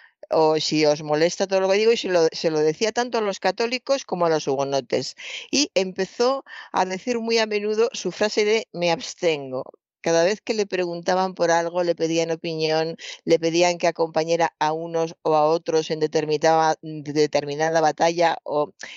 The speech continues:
en determinado, a determinada visita al rey para que les apoyara, y entonces él decía, era una manera de decir, "Si me estáis atacando por todas partes, pues no hago nada".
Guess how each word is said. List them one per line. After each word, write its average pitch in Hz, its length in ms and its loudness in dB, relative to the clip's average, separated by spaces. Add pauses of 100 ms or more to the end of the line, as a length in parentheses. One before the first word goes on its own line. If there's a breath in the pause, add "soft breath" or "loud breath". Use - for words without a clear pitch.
(120)
en 156 400 0
determinado, 156 1200 2 (320 loud breath)
a 156 220 4
determinada 151 680 -2
visita 160 480 -2
al 147 200 -4
rey 160 400 0
para 151 260 0
que 151 140 -4
les 156 160 -2
apoyara, 160 640 0
y 160 120 -2
entonces 160 540 -4
él 208 240 0
decía, 151 340 -6 (100)
era 165 200 4
una 165 140 0
manera 170 320 2
de 165 40 4
decir, 180 240 0
"Si 120 380 -4
me 143 200 -2
estáis 170 280 0
atacando 175 520 -2
por 160 200 -6
todas 156 280 -2
partes, 202 480 -4
pues 143 220 -4
no 131 160 0
hago 127 160 0
nada". 120 400 -2